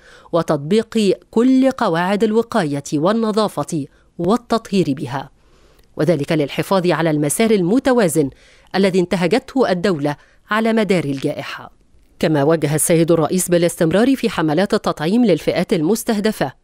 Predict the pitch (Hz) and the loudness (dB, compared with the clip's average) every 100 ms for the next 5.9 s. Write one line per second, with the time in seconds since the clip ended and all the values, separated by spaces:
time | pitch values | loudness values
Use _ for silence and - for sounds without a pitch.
0 | _ - 247 170 151 147 151 151 135 - | _ 0 2 2 0 -2 0 -2 -2 -6
1 | - _ _ _ - 185 190 165 262 302 | -14 _ _ _ -2 0 0 2 2 0
2 | - 165 - 196 185 196 - 202 269 160 | 0 -2 0 -2 0 -4 -2 0 0 0
3 | 175 180 190 143 226 214 - 160 185 175 | 0 2 0 0 -2 -2 0 0 0 -2
4 | - 120 151 208 247 165 160 147 156 143 | -2 -4 -2 0 0 0 0 0 0 0
5 | 202 - 156 208 233 - - - - | 0 0 0 2 0 0 -2 -2 -8